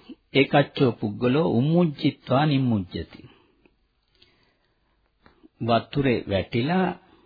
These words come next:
උඩ කිමිදි කිමිදි ඉන්නවා. උඩ අතපය ගහමින් කිමිදි කිමිදි ඉන්නවා. පාවෙවි ඉන්නවා. පා-,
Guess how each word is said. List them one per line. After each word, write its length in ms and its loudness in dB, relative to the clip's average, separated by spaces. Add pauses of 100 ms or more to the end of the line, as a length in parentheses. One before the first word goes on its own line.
(1700)
උඩ 200 0 (1120)
කිමිදි 360 -2
කිමිදි 380 -4
ඉන්නවා. 320 -4
උඩ 160 -8
අතපය 520 -6 (920)
ගහමින් 400 -6
කිමිදි 360 -6
කිමිදි 340 -8
ඉන්නවා. 340 -6 (680)
පාවෙවි 500 4
ඉන්නවා. 360 -6 (1900)
පා-, 240 -6